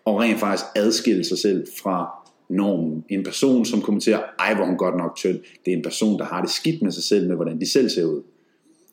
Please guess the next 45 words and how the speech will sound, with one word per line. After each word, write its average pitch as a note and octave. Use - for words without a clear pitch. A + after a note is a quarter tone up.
En G#2+
person, C#3+
der -
kommenterer, A2
"Ej, G2+
hvor F2
er G2
han G2+
eller F#2+
hun G2+
tyk," -
det F#2
er F2+
en F2
person, G#2
der F#2
ikke F2+
har E2
det E2+
godt E2+
med E2
sig E2
selv. D#2+
Det A#2
er A2
en -
person, B2+
der G#2+
har A#2
så D3+
stor C3
usikkerhed, A2+
at F2+
de F#2+
er F#2
nødt G#2+
til -
at G2+
spejle, F2+
at -
de G#2
er F#2+
nødt G#2+
til G#2+
at F#2+